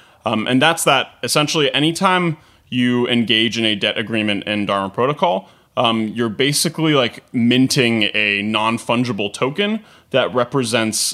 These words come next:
that loan. Uh, and so if I were to say, you know, lend, like, a hundred Ether to Zach right now,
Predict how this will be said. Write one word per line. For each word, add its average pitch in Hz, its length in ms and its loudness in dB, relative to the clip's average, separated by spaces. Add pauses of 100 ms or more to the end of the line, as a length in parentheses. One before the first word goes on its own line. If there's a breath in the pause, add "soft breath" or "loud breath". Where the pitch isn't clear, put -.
(120)
that 98 240 0
loan. 92 440 -8 (360 soft breath)
Uh, 104 260 2
and 104 100 -2
so 107 120 0
if 101 100 -2
I 117 160 4
were 117 100 0
to 110 80 -4
say, 104 400 0
you 104 180 -2
know, 90 140 -4
lend, 101 380 -4
like, 101 140 -6
a 90 60 -6
hundred 104 380 -4
Ether 101 300 -8
to 104 160 -10
Zach 156 300 0
right 131 180 2
now, 110 340 0